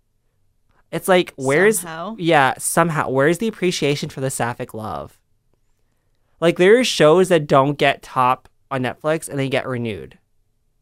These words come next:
Speaker 2: Mm.
Speaker 1: I'm like, and I know the budget wasn't high 'cause it's a teen drama. Like, you could have renewed it. Like, it's not like it was The Witcher or anything that's high budget.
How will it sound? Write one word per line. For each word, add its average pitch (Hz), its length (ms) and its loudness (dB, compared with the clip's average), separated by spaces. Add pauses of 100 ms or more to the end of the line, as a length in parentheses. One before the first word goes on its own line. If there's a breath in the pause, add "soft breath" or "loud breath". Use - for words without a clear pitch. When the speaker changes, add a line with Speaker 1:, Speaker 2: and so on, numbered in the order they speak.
(320)
Speaker 2:
Mm. 170 340 -20 (140)
Speaker 1:
I'm 147 120 -2
like, 151 240 -2 (180)
and 160 120 0
I 160 100 4
know 170 220 2
the 190 100 0
budget 147 360 0
wasn't 131 300 -2
high 120 340 0
'cause 120 120 -8
it's 120 140 -6
a 117 60 -6
teen 117 240 -6
drama. 80 540 -12 (320)
Like, 139 200 -4
you 147 160 -2
could 175 180 -2
have 143 100 0
renewed 127 400 -4
it. 64 180 -20 (140)
Like, 135 280 -6 (280)
it's 156 160 -8
not 165 200 2
like 170 180 -2
it 165 60 0
was 156 180 -4
The 151 100 2
Witcher 135 380 -2
or - 20 -2
anything 123 300 -4
that's 113 140 -8
high 120 160 -4
budget. 85 480 -14